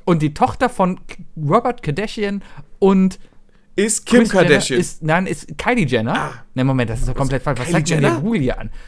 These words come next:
Speaker 1: Google ist falsch. Moment, da bezieht das Kinder. Kim Kardashian. Kim Kardashian ist ein Kind von
Speaker 2: Also
Speaker 1: ihm.
Speaker 2: ist Bruce, also Bru-, Bruce Jenner jetzt, jetzt, äh, wie heißt er,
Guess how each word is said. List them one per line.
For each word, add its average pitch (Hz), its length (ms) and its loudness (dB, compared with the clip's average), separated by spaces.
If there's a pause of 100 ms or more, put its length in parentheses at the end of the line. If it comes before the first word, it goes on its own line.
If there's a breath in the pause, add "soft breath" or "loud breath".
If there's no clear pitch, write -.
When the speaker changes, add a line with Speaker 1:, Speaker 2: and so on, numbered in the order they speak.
(120)
Speaker 1:
Google 139 240 -4
ist 117 100 -6
falsch. 127 300 -4
Moment, 120 240 -4
da 117 40 -2
bezieht 110 280 -8
das 120 120 -8 (160 soft breath)
Kinder. 262 380 -4
Kim - 140 -10
Kardashian. 254 480 -2
Kim 202 160 -2
Kardashian 226 420 0
ist 190 160 -6
ein 185 160 -2
Kind 160 240 2
von - 140 -2
Speaker 2:
Also 190 180 4
Speaker 1:
ihm. 240 80 2
Speaker 2:
ist 180 160 0
Bruce, 233 460 2
also 180 260 -2
Bru-, 160 300 -6 (180)
Bruce 196 240 -4
Jenner 214 260 0
jetzt, 196 220 2
jetzt, 180 440 -4
äh, 170 480 2
wie 147 160 -6
heißt 202 160 -10
er, 107 100 -10